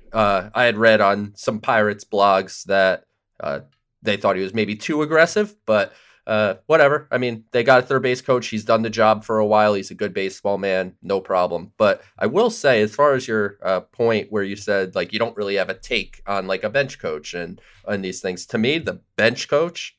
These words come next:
and the hitting coach are gonna be the most important hires, uh, for this staff.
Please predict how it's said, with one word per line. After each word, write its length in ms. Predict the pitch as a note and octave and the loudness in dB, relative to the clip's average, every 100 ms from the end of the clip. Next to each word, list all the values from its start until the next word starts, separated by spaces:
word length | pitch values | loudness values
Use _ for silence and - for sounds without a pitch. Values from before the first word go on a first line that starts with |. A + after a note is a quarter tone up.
| - | -4
and 160 | G#2+ | -2
the 100 | F2+ | -2
hitting 280 | G2 A#2 G2 | -4 -2 -2
coach 420 | - E2+ E2+ - - | -4 -8 -8 -12 -10
are 80 | F#2 | -8
gonna 160 | F2 | -6
be 40 | F#2 | -6
the 60 | |
most 240 | G2 G2+ - | -6 -6 -10
important 560 | - - A2 G2+ F#2+ | -16 -2 -2 -2 -8
hires, 600 | - G2 G2 F2+ F2 - _ _ _ | 0 2 2 0 -6 -14 _ _ _
uh, 160 | D2+ | -8
for 480 | - _ - A2 G#2+ | -8 _ -2 2 2
this 200 | F#2+ G2+ | 0 -4
staff. 520 | - - E2+ C#2+ - | -4 -4 -4 -6 -14